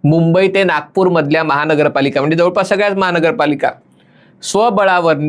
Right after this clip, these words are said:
लढण्याचा निर्णय घेतलेला आहे, असे संकेत उद्धव ठाकरेंकडनं मिळालेले आहेत. म्हणजे महाविकास आघाडीमध्ये मित्रपक्षांसाठी जागा सोडताना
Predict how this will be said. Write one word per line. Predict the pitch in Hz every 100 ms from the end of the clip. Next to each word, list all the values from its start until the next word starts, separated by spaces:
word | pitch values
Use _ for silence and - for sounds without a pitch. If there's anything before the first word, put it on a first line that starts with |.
| 147
लढण्याचा | 143 143 143 151 156
निर्णय | 151 127 135 135
घेतलेला | 131 123 127 127
आहे, | 131
असे | 139 131 165
संकेत | 160 147 147 185 175
उद्धव | 156 160 170
ठाकरेंकडनं | 160 156 156 151 147 147
मिळालेले | 143 127 123 113
आहेत. | - - _ _ _ _ _ _ _ _ _ _ _ _ _ _ _ _ _ _ -
म्हणजे | 131
महाविकास | 135 120 156 151 151 143
आघाडीमध्ये | 131 131 143 143 135 127 151 170 - _ _ _ _ _ _ _ _ _
मित्रपक्षांसाठी | 156 170 190 - 156 160 151 147 127 165
जागा | 147 131 160
सोडताना | 160 156 143 135 131 120